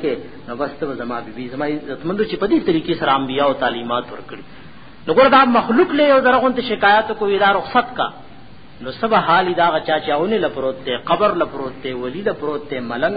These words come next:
له پروت دی، حاجتونه ترې غواړي. او باید هم د خلکو شک دی، وایي دی کرامت دی. کرامت زما عزتمندو د اولیاءو جدا دی او خدایتوب یې جدا ده. په دې طریقې سره زما عزتمندو، ګوره، بعضې بیبیانې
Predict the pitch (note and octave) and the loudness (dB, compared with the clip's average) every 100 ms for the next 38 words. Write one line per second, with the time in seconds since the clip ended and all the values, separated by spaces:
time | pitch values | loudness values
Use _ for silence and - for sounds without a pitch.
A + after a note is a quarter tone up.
0 | F3 - C#3+ C#3+ - B2+ - - - B2+ | -4 -4 -6 -6 -6 -8 -8 -14 -8 -6
1 | B2+ C3+ D#3 B2 A#2 G#2 G2+ - - - | -6 -6 -6 -6 -8 -8 -10 -12 -20 -20
2 | - - - - C#3 D#3 F#3+ A3 G#3+ D#3 | -20 -20 -8 -2 4 6 6 2 0 0
3 | D#3+ D3 - D3 C3+ C3+ C#3 D3 C#3 B2+ | -2 -2 -4 -4 -4 -2 -2 0 0 0
4 | C3+ E3+ - F3 - - C3+ C3+ C#3 F#3 | 2 -2 -2 -8 -8 -6 0 2 4 2
5 | F3+ D#3+ D#3+ D3 F3+ G#3 F#3+ D#3 D#3 D#3+ | 2 2 2 -2 -4 -2 2 4 4 4
6 | F#3 F3+ C#3+ C#3+ F#3 G3 D3+ - B2+ B2+ | 4 2 0 4 4 4 0 -2 -4 -4
7 | B2 F3 C3+ A2 A2+ A2+ G2+ - - - | -4 -4 -4 -8 -8 -8 -8 -14 -18 -20
8 | - - - - - - - - E3+ D4+ | -20 -20 -20 -20 -20 -20 -14 -4 4 4
9 | C#4+ A3 A3 B3 A3+ F#3+ G3 G#3+ F#3 F3+ | 6 4 2 2 2 4 4 2 0 -2
10 | G#3 A#3 C4 - - G3 A3 A3+ B3+ A#3+ | 0 0 0 -4 0 2 6 6 4 0
11 | A3+ A3 A#3+ | 0 4 4